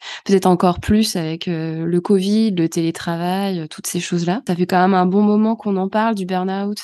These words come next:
et, et c'est vrai que je pense que tout le monde un peu dans son entourage connaît quelqu'un qui a été plus ou moins en dépression autour du travail, euh, voilà. Et, et je pense que c'est un, quand même un vrai problème, euh, de notre société qui va certainement aussi avec la, avec la manière de penser le, le rapport au travail.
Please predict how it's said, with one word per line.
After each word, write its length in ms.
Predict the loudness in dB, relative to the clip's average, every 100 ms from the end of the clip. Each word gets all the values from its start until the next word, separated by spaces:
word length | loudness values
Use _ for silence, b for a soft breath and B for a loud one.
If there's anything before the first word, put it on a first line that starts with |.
| -6
et, 220 | -4 -2
et 40 |
c'est 140 | 0 0
vrai 200 | 0 0
que 180 | 2 0
je 100 | -2
pense 240 | -4 -2
que 100 | -4
tout 220 | -4 0
le 60 | 2
monde 260 | 2 2
un 120 | 0 0
peu 140 | 0
dans 140 | 0
son 160 | 0 0
entourage 500 | -2 -2 -2 0 0
connaît 220 | 0 0
quelqu'un 340 | 0 -2 -2 -2
qui 140 | -2
a 40 |
été 180 | -4 -4
plus 240 | -2 0 2
ou 20 |
moins 140 | 2
en 40 | 2
dépression 680 | 0 0 -4 0 0 2
autour 260 | 0 -2 -4
du 160 | -2 -4
travail, 680 | -2 0 0 0 0 0 -2
euh, 160 | -4 -2
voilà. 240 | 0 0 -4 -6
Et, 520 | -2 0 0 0 -2
et 80 | -4
je 80 | 0
pense 200 | -2 0
que 100 | 0
c'est 140 | 2
un, 400 | 2 0 -2 -6
quand 140 | -2 0
même 160 | 2
un 100 | 0
vrai 220 | 0 -2 -4
problème, 480 | -2 0 2 2
euh, 300 | 0 -2 -6 -10 _ _ _ 0
de 100 | 2
notre 200 | 2 -2
société 500 | -6 -2 -2 -2 -4
qui 180 | -4 -2
va 100 | 0
certainement 480 | -2 -2 0 2 2
aussi 280 | 0 0
avec 320 | 0 0 -2 -2
la, 120 | -2 -2 -2 -6 -10 b b b _
avec 300 | -4 -2 0
la 120 | 2
manière 340 | 2 2 2 2
de 80 | 0
penser 380 | -2 -4 0
le, 280 | 0 0 -4
le 140 | -2 -2
rapport 380 | 0 -2 -2 -4
au 60 |
travail. 500 | -4 -8 -4 -4 -6